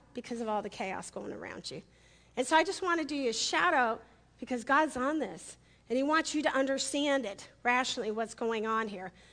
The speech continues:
okay? 'Cause he wants to challenge this scenario in your life. All right, so the next thing we see is the world gets judged and destroyed, right? We see all the chaos taking place, and then God goes, "Oh man, my perfect world is just in chaos. This is not good."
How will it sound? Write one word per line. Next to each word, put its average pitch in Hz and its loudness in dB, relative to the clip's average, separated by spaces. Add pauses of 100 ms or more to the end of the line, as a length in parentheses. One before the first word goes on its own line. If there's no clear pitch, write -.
(160)
okay? 233 2
'Cause 262 -2
he 294 2
wants 269 2
to 254 -4
challenge 277 2
this 240 0
scenario 240 0
in 226 -2
your 226 0
life. 220 -2 (400)
All 285 10
right, 247 2 (320)
so - -4
the 262 2
next 320 4
thing 349 0
we 339 0
see 339 0 (240)
is 269 2
the 269 4
world 302 8
gets 277 2
judged 302 6
and 269 2
destroyed, 233 -2 (440)
right? 254 6 (360)
We 277 0
see 330 2
all 302 10
the 320 2
chaos 294 4
taking 277 0
place, 269 2 (260)
and 240 0
then 262 4
God 269 6
goes, 254 2
"Oh 262 4
man, 254 4
my 254 2
perfect 269 -2
world 277 4
is 226 -6
just 240 -6
in 226 -2
chaos. 269 2
This 240 -8
is 240 -4
not 226 0
good." 294 2